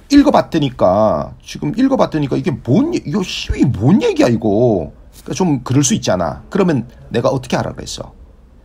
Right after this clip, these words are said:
그래, 선택지를 먼저 읽으란 말이야, 여기를. 알겠지? 이 선택지를 먼저 읽으면 대충, 어? 이거 뭐, 어, 대충 이거 뭐 지금, 어, 동그라미 일 번 보니까 이거 견원이네?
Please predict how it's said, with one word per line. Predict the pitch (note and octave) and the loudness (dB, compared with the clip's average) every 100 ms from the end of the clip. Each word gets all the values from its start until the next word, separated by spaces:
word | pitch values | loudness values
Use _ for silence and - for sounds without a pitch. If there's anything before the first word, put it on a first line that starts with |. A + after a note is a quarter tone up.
| - - - - | -20 -20 -20 -16
그래, | - | -10
선택지를 | - - B3+ D4 D4 G#3 A2 | -8 -4 -4 -4 -4 -2 -2
먼저 | E2+ F#2+ - | -4 -4 -4
읽으란 | A3+ A#3 - C#2 | -4 -4 -6 -8
말이야, | - B1 - | -12 -16 -16
여기를. | D2+ - B1+ A#1 B1 C2 C2 B1+ - - - - - - | -14 -14 -14 -12 -12 -12 -12 -16 -18 -18 -20 -20 -12 -6
알겠지? | A2 - F3 - - - - - | -6 -6 -12 -18 -20 -20 -20 -8
이 | |
선택지를 | C#3 A#3+ B3+ B3 C4+ D#3 | -2 0 0 0 0 2
먼저 | G#2+ B2 | 2 0
읽으면 | F#3+ A3 G3 C#3+ C3+ G2+ D2 - - - - - | 0 0 2 0 0 -2 -6 -14 -20 -20 -20 -4
대충, | A3+ A3+ B3 - | -2 -2 -4 -2
어? | C#4 D#4+ G#4+ - - - - - - - - | 0 0 -2 -16 -20 -20 -20 -20 -20 -20 -18
이거 | - F#3+ D4 | -10 -4 0
뭐, | B3+ A#3 A#3 G#3 - - - - - - | 2 4 4 2 -4 -20 -20 -20 -16 -6
어, | A3+ | -4
대충 | A#3 G#3+ - B3 | 0 0 0 -2
이거 | G3 G#3+ G#3+ | 0 2 2
뭐 | F3 G3 G3 | 2 -2 -2
지금, | - F#3 G#3 F#3+ - - | -6 -2 0 -2 -8 -6
어, | F#3+ | -6
동그라미 | - A3+ A#3 | -2 0 2
일 | G#3 | 2
번 | G3 F#3+ | 2 2
보니까 | F#3+ F#3+ | 0 0
이거 | F#3+ G2 | -2 -2
견원이네? | - C#3 F#3+ A3 F3+ A3+ | 0 2 4 4 2 0